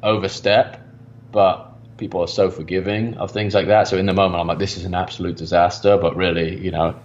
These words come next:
just three extra hours and you click one button and delay something and an email goes out.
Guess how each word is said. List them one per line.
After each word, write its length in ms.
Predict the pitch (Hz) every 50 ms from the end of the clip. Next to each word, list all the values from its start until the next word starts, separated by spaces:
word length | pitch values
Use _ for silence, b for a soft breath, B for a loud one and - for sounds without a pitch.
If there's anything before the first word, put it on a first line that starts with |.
| -
just 260 | - 80 76 - -
three 200 | - 92 92 85
extra 280 | 82 82 - - - 82
hours 420 | 80 82 80 80 80 80 80 78
and 120 | 82 80 80
you 100 | 82 80 - - - - - - -
click 280 | - - - 98 - -
one 220 | 82 85 85 82
button 320 | 80 87 87 80 82 85
and 280 | 85 82 80 80 87 92
delay 320 | - 85 85 87 87 85 80
something 400 | - 87 85 - 85 87 87 85
and 100 | 82 82
an 80 | 82
email 240 | 92 98 92 87 87
goes 240 | 82 87 82 82 76
out. 360 | 90 85 85 90 - B B